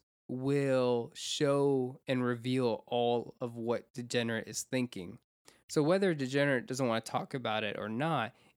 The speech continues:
it's shown. And so it prompts, um, Jerry to try to get Degenerate to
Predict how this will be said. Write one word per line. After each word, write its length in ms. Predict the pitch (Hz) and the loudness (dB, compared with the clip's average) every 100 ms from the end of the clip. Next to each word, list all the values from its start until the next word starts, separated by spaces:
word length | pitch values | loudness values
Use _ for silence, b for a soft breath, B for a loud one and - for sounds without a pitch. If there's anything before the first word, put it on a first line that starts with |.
| - | -4
it's 180 | 131 - | -2 0
shown. 680 | - - 135 120 98 101 - _ _ _ | -2 0 0 0 -2 -6 -14 _ _ _
And 300 | 131 131 131 | -4 -2 -2
so 720 | - - 135 131 120 120 117 _ _ _ _ _ _ _ - | -4 0 2 4 2 0 -6 _ _ _ _ _ _ _ -4
it 240 | 147 - | -4 -4
prompts, 680 | - 185 202 208 - - - _ _ _ _ _ _ _ - | -2 2 2 0 -4 -6 -10 _ _ _ _ _ _ _ -2
um, 600 | 135 131 123 117 113 - 247 - | 0 2 0 -2 -6 -12 -20 -4
Jerry 640 | 143 131 120 117 135 156 _ _ _ _ - | 0 4 4 2 -2 -6 _ _ _ _ -8
to 340 | - 131 123 | 0 2 0
try 440 | 123 - 143 135 135 | -2 -4 0 2 0
to 260 | - 127 120 _ | -2 -6 -8 _
get 420 | - 135 135 - _ _ _ _ _ | -2 0 0 -2 _ _ _ _ _
Degenerate 640 | 131 123 139 127 123 107 - | -8 -4 0 0 0 -4 -6
to 260 | 127 113 | -4 -4